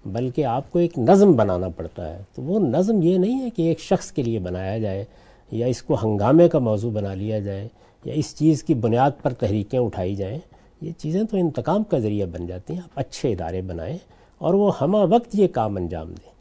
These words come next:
ان کی تطہیر کریں، ان کو اعلیٰ معیار کے اداروں میں بدلیں، ان میں ایسے لوگ موجود ہوں کہ جن کی دیانت پر، امانت پر کوئی ہاتھ انگلی نہ اٹھا سکے۔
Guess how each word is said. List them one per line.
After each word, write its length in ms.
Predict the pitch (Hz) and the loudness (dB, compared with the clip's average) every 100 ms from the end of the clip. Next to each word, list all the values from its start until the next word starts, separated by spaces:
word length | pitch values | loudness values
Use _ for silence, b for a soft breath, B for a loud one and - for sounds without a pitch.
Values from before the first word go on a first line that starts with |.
| b b - | b b 2
ان 180 | 208 233 | 4 4
کی 180 | 226 | 2
تطہیر 440 | 220 147 113 117 127 - | 0 -2 -2 -2 -2 -4
کریں، 220 | 85 80 - - | -6 -4 -8 -2
ان 160 | 147 | 0
کو 180 | 175 170 | 2 0
اعلیٰ 300 | 147 202 208 | 4 6 6
معیار 340 | 151 120 117 | 4 2 2
کے 220 | 117 120 110 | 0 -2 -2
اداروں 300 | 98 101 104 | -2 -2 -2
میں 100 | 104 98 | -4 -6
بدلیں، 340 | 98 98 78 71 b b _ | -6 -6 -8 -12 b b _
ان 160 | 120 123 | -6 -2
میں 120 | 127 | 0
ایسے 320 | 123 123 - 165 | 0 0 2 2
لوگ 280 | 107 175 | 4 4
موجود 500 | 180 135 104 110 117 | 6 4 2 0 -2
ہوں 240 | 101 95 147 - b b - | -2 -4 -4 -8 b b -8
کہ 100 | 104 | -4
جن 220 | 117 139 | -2 -2
کی 180 | 127 113 | -2 -4
دیانت 540 | 92 101 131 135 - | -2 0 0 -2 -4
پر، 120 | 120 | -4
امانت 460 | 107 98 127 139 - | -2 -2 -2 -4 -4
پر 120 | 127 | -8
کوئی 220 | 113 117 104 104 | -4 -4 -4 -4
ہاتھ 200 | 95 - - | -6 -10 -8
انگلی 240 | 123 117 113 | -2 0 0
نہ 100 | 92 | -2
اٹھا 280 | 87 - | -4 -8
سکے۔ 300 | 90 95 - | -10 -12 -14